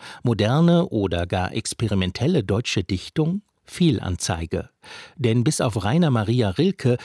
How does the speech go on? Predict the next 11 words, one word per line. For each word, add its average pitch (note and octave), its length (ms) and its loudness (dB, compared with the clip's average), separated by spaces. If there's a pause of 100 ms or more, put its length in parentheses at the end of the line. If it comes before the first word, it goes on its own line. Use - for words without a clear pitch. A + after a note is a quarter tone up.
(160)
stammen B2+ 400 0
alle D#3+ 320 0
elf D3+ 220 0
vorgestellten B2 800 0
Autoren G2+ 680 2
aus G#2 220 -4
dem C3 180 -2
achtzehnten - 580 -2
und F#3 220 0
neunzehnten G2 540 0
Jahrhundert. A#2+ 560 2